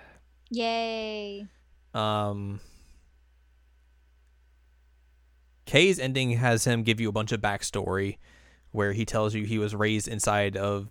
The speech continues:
Speaker 2: the facility you're in now by these, by Zero Senior.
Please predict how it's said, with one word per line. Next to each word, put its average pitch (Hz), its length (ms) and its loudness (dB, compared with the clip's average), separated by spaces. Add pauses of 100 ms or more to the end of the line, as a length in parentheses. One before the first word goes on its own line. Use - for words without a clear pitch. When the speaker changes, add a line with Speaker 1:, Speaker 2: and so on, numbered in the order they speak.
(120)
Speaker 2:
the 113 100 -4
facility 110 360 2
you're 104 160 -2
in 104 80 -4
now 170 400 -2 (160)
by 98 480 2
these, 104 400 -4
by 101 260 2
Zero 107 280 2
Senior. 208 560 0